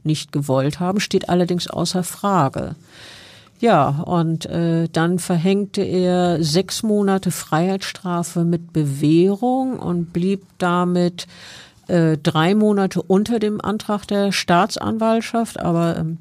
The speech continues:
es wurden dann, wie gesagt, sechs Monate mit Bewährung. Und außerdem wurde der Angeklagte dazu verurteilt, ähm,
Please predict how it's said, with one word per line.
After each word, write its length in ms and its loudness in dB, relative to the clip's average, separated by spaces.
es 180 -10
wurden 140 2
dann, 240 2
wie 40 -4
gesagt, 300 0
sechs 240 -2
Monate 480 2
mit 200 -2
Bewährung. 640 0
Und 140 -2
außerdem 760 2
wurde 340 2
der 140 -2
Angeklagte 960 -2
dazu 720 -4
verurteilt, 1200 0
ähm, 460 0